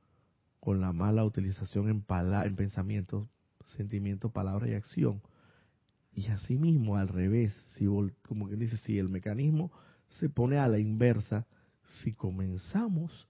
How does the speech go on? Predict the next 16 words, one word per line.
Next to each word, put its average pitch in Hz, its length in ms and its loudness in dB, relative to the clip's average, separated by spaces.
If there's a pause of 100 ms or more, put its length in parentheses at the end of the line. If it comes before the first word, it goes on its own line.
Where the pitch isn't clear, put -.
(140)
a - 80 -2
utilizar 90 800 -2 (640)
adecuadamente 104 1000 0
la 92 140 -4
santa 117 240 -6
energía 101 340 -2
de 95 60 0
Dios 92 200 -2
en 95 100 -6
pensamiento, 98 540 -8
sentimiento, 92 520 -6
palabra 101 340 -4
y 117 40 -2
acción, 156 360 -2 (1700)
créeme 104 400 0
que 107 320 0